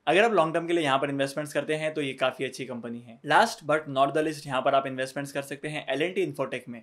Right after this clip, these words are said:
एल एंड टी Infotech का बिजनेस मॉडल भी सेम है। यहाँ पर ये बहुत सारे कमर्शियल and non-commercial services प्रोवाइड करता है।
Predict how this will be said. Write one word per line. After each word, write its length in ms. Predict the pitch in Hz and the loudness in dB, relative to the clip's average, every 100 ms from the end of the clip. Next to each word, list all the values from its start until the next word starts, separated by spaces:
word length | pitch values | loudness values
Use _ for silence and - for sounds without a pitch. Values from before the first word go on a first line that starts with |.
| - | 0
एल 100 | 135 | 2
एंड 140 | 170 208 | 2 0
टी 100 | 220 | -4
Infotech 360 | 202 190 185 180 | -4 -4 -2 -2
का 80 | 160 | -2
बिजनेस 400 | 127 123 147 147 | -2 -4 -4 -2
मॉडल 220 | 143 147 | 0 0
भी 120 | 147 | -2
सेम 300 | 147 139 143 | -6 -6 -6
है। 160 | 147 147 | -6 -8
यहाँ 280 | 127 131 165 | -6 -2 -2
पर 180 | 180 170 | 0 -4
ये 60 | 135 | 0
बहुत 280 | 127 135 | 0 0
सारे 160 | 139 139 | 0 -2
कमर्शियल 540 | 139 135 135 151 156 143 | -2 -2 -4 -6 -6 -6
and 180 | 139 131 | -6 -4
non-commercial 540 | 131 135 135 131 135 | -6 -6 -10 -8 -10
services 400 | 131 123 127 131 | -8 -10 -10 -16
प्रोवाइड 320 | - 131 135 135 | -10 -2 -2 -2
करता 200 | 120 127 | -8 -10
है। 160 | 127 | -12